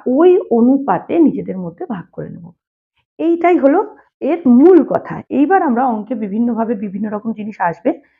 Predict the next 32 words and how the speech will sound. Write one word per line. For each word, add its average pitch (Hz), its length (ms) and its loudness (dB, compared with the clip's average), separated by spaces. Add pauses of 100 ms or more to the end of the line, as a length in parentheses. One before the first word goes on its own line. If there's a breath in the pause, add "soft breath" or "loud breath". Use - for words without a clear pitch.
সেইটাকে 247 480 -2
আমরা, 175 260 2 (560)
আহ, 185 340 -2 (380)
বেস 214 200 0
করে 262 180 -2
অঙ্কটা 190 280 2
করব। 185 420 -2
প্রথমে 311 300 0
দেখো, 262 240 2
কোষাদেখি 247 400 -4
চোদ্দোর 262 380 0
এক 240 300 -2
নম্বরে 254 360 4
আছে, 311 240 -4 (560 soft breath)
"আমি 262 300 6
ও 370 40 2
আমার 247 280 4
বন্ধু 220 640 0
মালা 233 560 4
দুজনে 247 400 -2
যথাক্রমে 254 640 0 (340 soft breath)
পনেরো 285 320 4
হাজার 311 320 0
টাকা 302 240 2
ও 339 100 2
পঁচিশ 226 280 -2
হাজার 214 220 0
টাকা 220 220 -2
মূলধন 214 420 2
নিয়ে 220 360 -2 (380)
একটি 320 220 0
ব্যবসা 247 540 0